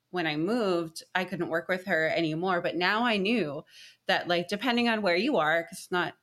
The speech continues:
accessible to everybody, um, you can specifically search for, like, mental health practitioners who specialize in, in different things. And, and,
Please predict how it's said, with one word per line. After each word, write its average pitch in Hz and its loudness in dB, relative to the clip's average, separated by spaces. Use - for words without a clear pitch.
accessible 175 -4
to - -4
everybody, 156 -4
um, 156 -2
you 208 0
can 381 0
specifically 262 -2
search 208 -2
for, 180 0
like, 170 -4
mental 190 -2
health 196 -2
practitioners 208 -4
who 214 -4
specialize 226 -2
in, 170 -2
in 190 2
different 196 -2
things. 180 -2
And, 165 -2
and, 156 -4